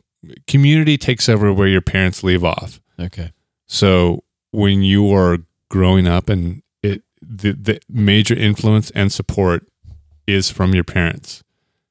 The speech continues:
Speaker 1: And then when you leave the nest, uh, it, it eventually becomes your community that is there to support you and, and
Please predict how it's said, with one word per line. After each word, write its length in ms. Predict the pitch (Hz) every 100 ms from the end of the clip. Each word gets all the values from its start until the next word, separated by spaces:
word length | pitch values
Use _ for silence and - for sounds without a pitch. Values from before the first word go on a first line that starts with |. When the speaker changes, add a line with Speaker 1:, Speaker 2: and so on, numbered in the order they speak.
| _ _ _ -
Speaker 1:
And 140 | 92
then 200 | 95 98
when 220 | 98 95
you 120 | 95 92
leave 240 | 95 110
the 100 | 113
nest, 500 | 123 147 123 - - _ _ _ _ _ _ _ _ _ _ _ -
uh, 580 | 101 95 95 98 98 - - _ _ _ - _ -
it, 260 | 113 - _ _ _ _ _
it 140 | 113
eventually 480 | 101 92 139 151 107
becomes 420 | 101 107 104 98
your 100 | 98
community 500 | - 98 107 131 87
that 240 | 87 90 87
is 200 | 87 82
there 200 | 92 87
to 80 | 85
support 420 | - - 90 -
you 200 | 92 85
and, 260 | 82 87 -
and 380 | 104 90 87